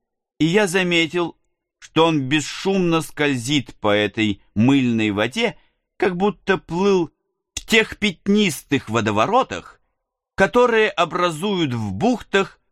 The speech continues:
противоположные течения. Около полуночи море внезапно приняло свой обычный цвет,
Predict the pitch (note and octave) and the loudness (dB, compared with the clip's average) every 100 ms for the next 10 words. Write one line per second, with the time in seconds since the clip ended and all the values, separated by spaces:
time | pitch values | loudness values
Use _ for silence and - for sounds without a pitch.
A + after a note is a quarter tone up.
0 | _ - E3+ D3 E3 D#3+ D#3+ D3 D3 C#3+ | _ 0 0 2 2 2 2 2 2 0
1 | B2+ B2 A2+ A2 - C2+ A#1+ A#1 G1+ _ | -2 -2 -2 -6 -8 -10 -12 -14 -16 _
2 | _ _ _ _ _ _ _ _ _ _ | _ _ _ _ _ _ _ _ _ _
3 | _ _ F3+ G3 F#3+ E3+ D3+ - B2+ G#2+ | _ _ 2 2 2 0 0 0 -2 0
4 | G#2 A2 C3 G3+ G#3+ _ _ _ _ _ | -2 -2 -2 -4 -6 _ _ _ _ _
5 | _ _ _ - F#2 B2 G#3 G#3+ G#3+ F#3 | _ _ _ -4 2 4 4 2 0 -2
6 | F3 C#3+ F3 F#3 E3+ E3 - D3+ E3 D#3+ | -2 0 0 0 -4 -4 -4 -4 -2 0
7 | D#3 C#3+ B2+ C3 A#2+ A2 C3+ - G#2 G2 | -2 -4 0 2 2 0 -2 -2 -2 -2
8 | - F2+ A2 | -2 0 0